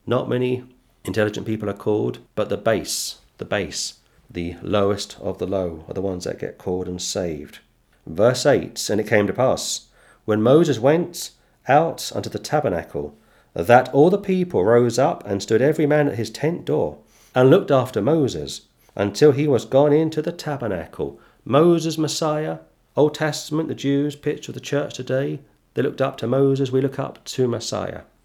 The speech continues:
Moses was picked to communicate with the Lord. Jesus communicated with the Lord, Son and the Father. Verse nine, "And it came to pass, as Moses entered into the tabernacle, the cloudy pillar descended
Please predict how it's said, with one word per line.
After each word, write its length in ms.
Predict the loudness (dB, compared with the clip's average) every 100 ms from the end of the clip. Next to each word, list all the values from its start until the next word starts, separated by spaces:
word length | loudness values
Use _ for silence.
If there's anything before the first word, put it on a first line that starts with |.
| 0
Moses 300 | 6 6 4
was 120 | -4
picked 380 | 0 0 -2 -18 _ _ _
to 120 | -8 -4
communicate 560 | 0 0 0 -2 -2
with 140 | -2 -2
the 60 |
Lord. 360 | 0 0 -2 -2
Jesus 460 | -2 0 0 -2
communicated 540 | -2 -2 0 0 -2 0
with 240 | -2 -2
the 120 | 0
Lord, 360 | 0 0 0 -4 -12 _ _ _
Son 320 | -8 0 0
and 100 | 2
the 60 | 0
Father. 460 | 0 0 -2 -6 -10 _ _ _ 0
Verse 300 | 2 2 0
nine, 200 | 0 0
"And 80 |
it 60 | -2
came 200 | 0 0
to 60 | 0
pass, 380 | -2 -4 -4
as 160 | -6 0
Moses 520 | 4 4 2 -2 -8 _ _ _ _
entered 440 | 4 4 2 -6 -8 _ _
into 160 | -4
the 80 | -2
tabernacle, 840 | 2 2 4 2 0 -4 -8 -8 -14 -4
the 160 | -4
cloudy 420 | -2 0 2 2 0
pillar 240 | 0 -2
descended 580 | -2 -2 -2 -2 -4